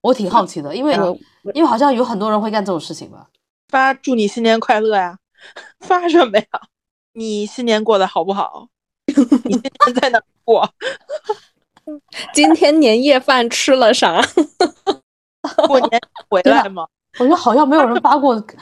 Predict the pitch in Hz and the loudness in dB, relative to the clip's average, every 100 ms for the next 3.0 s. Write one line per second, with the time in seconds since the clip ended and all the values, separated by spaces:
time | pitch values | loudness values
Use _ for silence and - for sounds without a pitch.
0 | - - 220 202 311 262 254 247 269 254 | -14 -6 -2 2 4 2 2 2 0 2
1 | 247 269 269 233 208 190 165 247 240 226 | 0 0 0 -2 -4 -8 -8 -6 -4 -4
2 | 196 233 233 233 233 247 226 139 127 156 | -4 -4 -4 -6 -4 -4 -4 -8 -12 -14